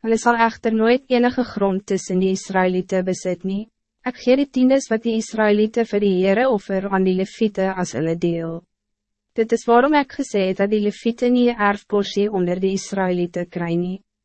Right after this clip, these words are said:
Die Heere het vir Mooses gesê, "Sê vir die Leviete, wanneer ek vir julle die tiendes wat die Israëlieten vir my offer, as erfdeel vir julle gee, moet hulle weer 'n tiende daarvan vir die Heere gee. Dit is dus 'n tiende van 'n tiende.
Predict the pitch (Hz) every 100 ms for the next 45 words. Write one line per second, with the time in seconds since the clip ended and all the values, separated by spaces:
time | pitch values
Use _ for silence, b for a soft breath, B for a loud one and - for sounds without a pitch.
0 | _ _ _ _ - 214 220 247 277 247
1 | - 220 208 202 208 214 - 196 - 170
2 | 131 - _ _ _ - 220 220 220 220
3 | 226 - 156 - 220 254 - _ _ 185
4 | 190 247 262 262 - 247 214 196 233 233
5 | 226 233 233 240 - 185 190 190 202 -
6 | 214 196 180 180 190 - 190 185 147 165
7 | - 185 214 _ _ _ _ 196 - 226
8 | 233 226 254 262 247 202 180 180 180 -
9 | 190 180 165 - _ - 202 202 190 180
10 | 175 180 180 202 220 202 220 226 247 190
11 | 175 175 180 180 - 185 185 175 175 180
12 | 196 - 185 180 180 - _ _ _ _
13 | _ _ - 220 226 - 240 - 240 -
14 | 226 226 220 - 208 202 202 202 180 175
15 | 185